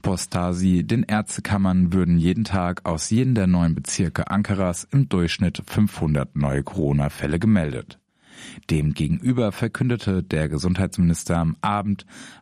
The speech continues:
tausendsiebenhunderteinundvierzig neue Infektionen in der ganzen Türkei, also einschließlich Ankaras. Wenig mehr als in Tagen zuvor. Siebenundsechzig Menschen seien innerhalb von vierundzwanzig Stunden gestorben.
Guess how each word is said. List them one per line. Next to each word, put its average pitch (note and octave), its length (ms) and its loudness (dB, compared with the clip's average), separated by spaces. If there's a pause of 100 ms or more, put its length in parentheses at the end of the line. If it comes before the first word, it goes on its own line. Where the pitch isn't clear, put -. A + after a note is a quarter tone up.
(100)
tausendsiebenhunderteinundvierzig F2+ 1900 -2
neue E2 400 4
Infektionen G#2 640 -2
in G#2 120 2
der A#2+ 120 0
ganzen F2 400 -2
Türkei, D#2+ 540 -4 (480)
also F2+ 420 -4
einschließlich G#2 840 -2
Ankaras. - 640 -4 (880)
Wenig G2+ 380 2
mehr G2 300 4
als F#2+ 180 -2
in B2+ 100 2
Tagen D#2 380 -2
zuvor. - 500 -2 (680)
Siebenundsechzig A2+ 680 0
Menschen F#2 480 4
seien E2+ 220 0
innerhalb E2+ 480 0
von A2+ 180 0
vierundzwanzig D#2 920 -2
Stunden D2 460 -2
gestorben. D2 640 -4